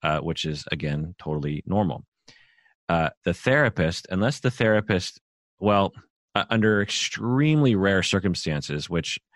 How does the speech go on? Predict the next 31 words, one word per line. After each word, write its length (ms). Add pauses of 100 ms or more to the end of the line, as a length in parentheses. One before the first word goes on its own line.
(460)
perhaps 360
don't 160
even 200
really 240
exist, 600 (800)
um, 400
aside 300
from 360 (260)
the 160
extremely 480
rare 180
circumstances, 560
for 140
the 80
vast 320
majority 300
of 80
circumstances, 640 (340)
the 80
therapist 720 (220)
cannot 480 (260)
be 520 (120)
that, 420 (600)
uh, 60
level 680
of 160
attachment 640 (100)
that 260
the 100
client 420
wants. 500